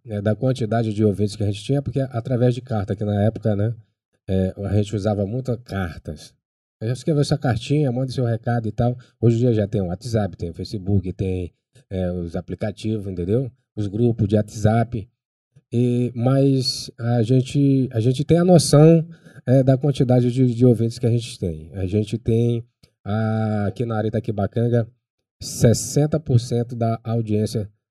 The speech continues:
do rádio. A Bacanga tem, é, na, aqui na área Itaquibacanga.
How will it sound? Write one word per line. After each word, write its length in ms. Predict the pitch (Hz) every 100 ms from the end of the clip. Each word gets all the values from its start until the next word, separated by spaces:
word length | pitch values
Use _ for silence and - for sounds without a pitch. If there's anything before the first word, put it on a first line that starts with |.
| _
do 140 | 107 120
rádio. 440 | 95 80 - - - _ _ _ _ _ _ _
A 120 | 98 92
Bacanga 440 | 95 92 104 107
tem, 280 | 104 101 101 - _ _ 95
é, 340 | 98 95 98
na, 400 | 98 95 92 87
aqui 160 | - 104
na 140 | 104
área 140 | 98
Itaquibacanga. 720 | 98 98 104 104 101 80 73